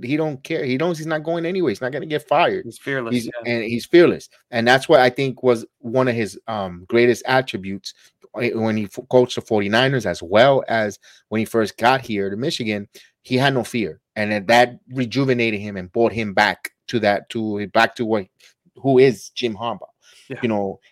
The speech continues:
Speaker 1: he also said he, you know, worked out, lost weight. He's at his professional playing weight, you know, which has
Speaker 2: Mm-hmm.
Speaker 1: nothing to do with coaching, but there's
Speaker 2: For,
Speaker 1: extra
Speaker 2: for how
Speaker 1: energy.
Speaker 2: old he is, that's awesome.
Speaker 1: Yeah, he's at that
Speaker 2: Yeah.
Speaker 1: extra energy, that extra umph. He's, you know,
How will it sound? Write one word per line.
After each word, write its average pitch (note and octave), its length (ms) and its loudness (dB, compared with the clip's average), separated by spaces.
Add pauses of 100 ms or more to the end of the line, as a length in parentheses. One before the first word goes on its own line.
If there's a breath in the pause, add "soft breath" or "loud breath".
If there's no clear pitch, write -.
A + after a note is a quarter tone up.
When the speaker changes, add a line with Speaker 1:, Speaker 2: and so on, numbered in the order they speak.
(120)
Speaker 1:
he C3 120 6
also C#3+ 480 8
said C3+ 280 2
he, B2 120 -2
you B2 200 -2
know, G2 280 -6 (180)
worked B2+ 420 6
out, B2 340 6
lost B2 340 2
weight. A#2 340 2
He's G#2 120 -8
at A#2 160 2
his G#2 120 -4
professional - 540 -4
playing C3+ 480 0
weight, B2+ 340 0 (280 soft breath)
you A#2 80 -4
know, A#2 100 0
which B2+ 200 0
has F3+ 180 2
Speaker 2:
Mm-hmm. E3 60 0
Speaker 1:
nothing C#3+ 200 0
to B2+ 60 -2
do C3+ 100 4
with B2 120 2
coaching, C#3+ 320 0
but A#2 140 2
there's A#2+ 180 0
Speaker 2:
For, D3 100 -2
Speaker 1:
extra D3+ 240 -2
Speaker 2:
for E3+ 100 0
how D#3 140 2
Speaker 1:
energy. C3+ 220 -4
Speaker 2:
old C3+ 100 -2
he D#3+ 100 -2
is, E3+ 160 -4
that's F3 220 -4
awesome. C#3 420 -8 (140)
Speaker 1:
Yeah, D#3 280 2
he's C#3+ 220 0
at D#3 160 6
that B2+ 120 2
Speaker 2:
Yeah. C3 60 2
Speaker 1:
extra C#3 320 0
energy, D3 420 2
that A#2 160 4
extra C3 320 0 (100)
umph. C#3+ 320 0
He's, A2+ 320 -8
you C3+ 100 0
know, G#2+ 320 -2